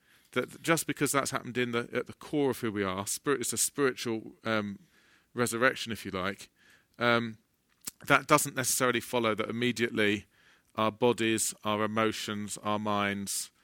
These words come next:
are suddenly all, you know, perfect. I mean, I don't know about you, but for me, I would say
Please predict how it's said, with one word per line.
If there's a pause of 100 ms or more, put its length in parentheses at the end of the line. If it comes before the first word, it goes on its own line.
(360)
are
suddenly
all, (640)
you
know,
perfect. (880)
I
mean,
I
don't
know
about
you,
but
for
me,
I
would
say